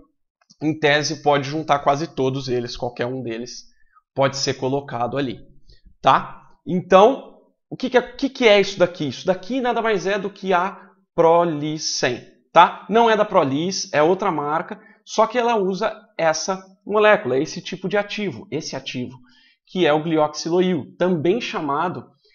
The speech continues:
de oxacetamida. Então aqui nós temos um ativo diferente, alisante, né? Que é essa oxacetamida, tá? E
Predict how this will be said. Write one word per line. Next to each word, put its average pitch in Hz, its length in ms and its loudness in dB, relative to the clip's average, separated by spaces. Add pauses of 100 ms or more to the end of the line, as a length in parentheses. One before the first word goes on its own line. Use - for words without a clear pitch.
(140)
de 143 400 -6
oxacetamida. 170 1300 -2 (400)
Então 220 220 2
aqui 254 160 -2
nós 262 160 -6
temos 247 300 -2
um 226 220 -6 (380)
ativo 196 400 -2
diferente, 208 600 -2
alisante, 120 500 -10 (180)
né? 185 300 -4 (240)
Que - 80 -2
é 220 60 2
essa 175 580 -2 (120)
oxacetamida, 151 1000 -4 (380)
tá? 233 380 2
E 190 440 -4